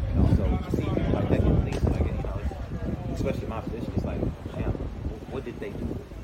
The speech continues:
Because of the age, you know what I mean? Like, Dalvin Cook coming off a multiple thousand yard season, so what, I don't know,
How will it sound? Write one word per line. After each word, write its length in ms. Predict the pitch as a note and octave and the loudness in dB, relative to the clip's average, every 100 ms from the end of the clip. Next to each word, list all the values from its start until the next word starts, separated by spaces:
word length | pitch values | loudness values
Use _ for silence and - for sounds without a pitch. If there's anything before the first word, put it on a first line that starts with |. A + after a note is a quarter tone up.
| - | -2
Because 540 | - - - - - | 2 4 4 2 -6
of 60 | - - | -4 -4
the 60 | - | -2
age, 140 | - | -2
you 200 | - - | -4 -2
know 80 | - | -4
what 20 | - - - | -4 -4 -4
I 80 | - | -4
mean? 80 | - | -4
Like, 480 | - - - - - | -4 -4 -4 -4 -6
Dalvin 320 | A#2+ B2 - | -6 -6 -6
Cook 160 | C3 - | -8 -4
coming 200 | - - | -2 -2
off 80 | - | -2
a 20 | - - - | -4 -8 -10
multiple 320 | G#2+ - - | -8 -8 -8
thousand 340 | G#2+ G#2 G2+ - | -8 -8 -8 -10
yard 180 | G2 - | -12 -10
season, 240 | - - - | -8 -8 -8
so 60 | - - | -8 -8
what, 100 | - - - - - - - - - - - - | -6 -6 -6 -6 -8 -10 -12 -14 -12 -10 -4 -2
I 20 | - - | -2 -8
don't 100 | - | -10
know, 80 | - | -10